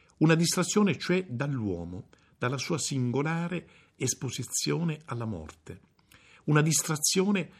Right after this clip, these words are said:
dalla ricchezza dell'istante e dalla presenza forte dell'altro, cioè del tu, della sua bellezza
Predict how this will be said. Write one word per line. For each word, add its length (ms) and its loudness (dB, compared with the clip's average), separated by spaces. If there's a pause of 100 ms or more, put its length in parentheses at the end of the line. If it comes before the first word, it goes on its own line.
(300)
dalla 260 0
ricchezza 600 0
dell'istante 1040 -2 (640)
e 100 -2
dalla 220 -2
presenza 760 2 (220)
forte 640 -4
dell'altro, 880 -8 (340)
cioè 200 -2
del 260 2
tu, 220 -4 (640)
della 180 0
sua 180 2
bellezza 680 0